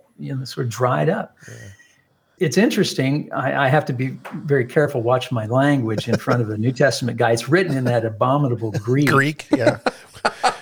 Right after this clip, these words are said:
Speaker 2: Yeah.
Speaker 1: As
Speaker 2: Part, part of,
Speaker 1: opposed to
Speaker 2: part of Nahum, right?
Speaker 1: Yeah, some
Speaker 2: Mm-hmm.
Speaker 1: minor prophet stuff. So, you know, it's, it's written in Greek. It's, it's a,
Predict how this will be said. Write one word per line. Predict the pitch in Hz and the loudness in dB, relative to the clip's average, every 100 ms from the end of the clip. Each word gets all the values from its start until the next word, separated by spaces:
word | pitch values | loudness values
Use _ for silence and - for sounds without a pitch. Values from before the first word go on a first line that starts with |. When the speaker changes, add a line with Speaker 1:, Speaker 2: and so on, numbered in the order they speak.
| - - | -4 0
Speaker 2:
Yeah. | 113 | 0
Speaker 1:
As | 117 | 0
Speaker 2:
Part, | 131 - 170 | 2 2 2
part | 180 | 4
of, | 180 | 4
Speaker 1:
opposed | 160 - | 4 0
to | 131 123 - _ | -4 -4 -6 _
Speaker 2:
part | - 151 | 0 0
of | 139 | 0
Nahum, | 117 196 170 107 85 | 0 -2 -2 -6 -8
right? | 90 110 139 _ _ _ - 135 - - | -8 -10 -12 _ _ _ -8 -8 -10 -6
Speaker 1:
Yeah, | 139 170 240 220 160 | 0 4 4 2 0
some | - 143 | -2 -2
Speaker 2:
Mm-hmm. | 147 | 0
Speaker 1:
minor | 185 196 | 0 0
prophet | - 156 175 226 | -2 -4 -4 -8
stuff. | - 117 90 - _ _ _ _ _ _ - | -4 -4 -4 -12 _ _ _ _ _ _ -8
So, | - 143 139 - | 0 2 2 0
you | 156 | 0
know, | 151 147 | 2 2
it's, | 139 - | 0 -2
it's | 151 147 170 | -6 -6 0
written | 175 214 | 0 2
in | 180 131 | 0 0
Greek. | 147 165 165 | 2 2 2
It's, | - - - | -8 -10 -6
it's | - - | -6 -4
a, | 123 | -8